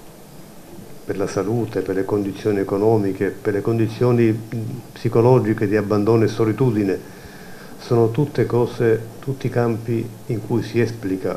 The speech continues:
l'attività che voi svolgete. Io vi, vi esprimo l'apprezzamento più grande e più sincero per la vostra attività. Questo, immagino che vi siano due sole ricompense per quel che fate.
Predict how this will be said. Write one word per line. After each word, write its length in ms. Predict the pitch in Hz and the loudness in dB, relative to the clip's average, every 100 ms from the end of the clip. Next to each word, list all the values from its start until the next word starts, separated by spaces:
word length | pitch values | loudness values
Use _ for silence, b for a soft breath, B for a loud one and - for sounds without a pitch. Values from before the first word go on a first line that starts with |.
| - | -6
l'attività 640 | 110 110 107 101 98 104 | -6 -4 -2 -2 -2 -2
che 140 | 95 98 | -2 -2
voi 200 | 90 101 | -2 -2
svolgete. 540 | 87 92 90 82 - - - - - - | -2 -4 -4 -6 -8 -16 -16 -18 -12 -4
Io 260 | 127 120 110 | 4 6 6
vi, 140 | 95 | 4
vi 140 | 90 | 2
esprimo 640 | 101 - 107 101 101 104 - - | 0 2 2 4 6 4 0 -4
l'apprezzamento 880 | 139 113 113 113 - 117 117 110 113 | 0 0 2 0 2 2 4 2 0
più 200 | - 120 | -2 -2
grande 640 | 104 107 92 87 87 85 78 - - - - - | 2 2 2 -2 -2 -2 -4 -10 -20 -20 -20 -10
e 120 | - | -8
più 180 | - 120 | -4 -4
sincero 640 | 104 - 104 - 113 95 92 | -2 0 0 2 4 4 2
per 160 | - | -2
la 80 | 92 | 0
vostra 320 | 92 92 95 | 0 0 -2
attività. 580 | 92 - 87 85 90 87 - - - B B B B B | -6 -4 -6 -6 -6 -6 -10 -18 -20 B B B B B
Questo, 640 | - 117 117 - 113 110 - - - - - - - - - - - | 0 2 2 2 4 4 2 -8 -10 -14 -18 -20 -16 -14 -14 -14 -4
immagino 720 | 139 135 123 104 87 95 101 98 | 2 4 4 2 0 0 0 0
che 100 | 107 | -2
vi 140 | 104 | -2
siano 560 | 101 120 110 110 98 - - - - - - - - B B B | 0 2 6 4 2 -4 -16 -20 -20 -20 -20 -20 -20 B B B
due 280 | - 113 135 | -2 6 8
sole 240 | 143 147 117 | 10 8 8
ricompense 840 | 117 120 107 113 95 90 - 95 | 6 6 6 4 4 2 -2 -4
per 140 | 92 82 | -2 -2
quel 200 | 92 - | -4 -2
che 140 | 85 | -6
fate. 600 | - 85 82 - - - | -6 -6 -6 -8 -12 -14